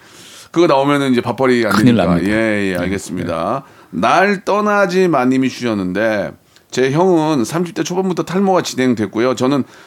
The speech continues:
Speaker 1: 삼십 대 후반인데 아직 탈모 증상이 없거든요. 저는 이대로 괜찮은 걸까요? 정기적으로 검사를 받아야 할까요?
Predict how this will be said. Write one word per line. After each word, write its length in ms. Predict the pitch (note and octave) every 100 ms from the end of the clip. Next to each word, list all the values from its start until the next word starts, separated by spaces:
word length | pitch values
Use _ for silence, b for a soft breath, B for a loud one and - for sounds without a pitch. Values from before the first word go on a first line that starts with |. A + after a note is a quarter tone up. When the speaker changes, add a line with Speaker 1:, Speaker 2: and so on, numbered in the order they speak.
| B
Speaker 1:
삼십 340 | - F3 E3
대 80 | E3+
후반인데 480 | D3+ F#3 G3+ F#3 E3+
아직 200 | B2 C3
탈모 240 | G#3+ G#3
증상이 300 | F3+ F#3 D#3+
없거든요. 640 | F#2+ A2+ E3 C3+ G#2+ G#2+ E2+
저는 240 | D#3 F3+
이대로 240 | D3+ F3 E3+
괜찮은 320 | C3+ E3 E3+
걸까요? 440 | D#3 A#2 B2 D3+
정기적으로 400 | - D#3 E3+ F3
검사를 300 | C#3 C#3+ D3+ C#3
받아야 240 | A#2+ B2+
할까요? 400 | A2+ F#2+ D#2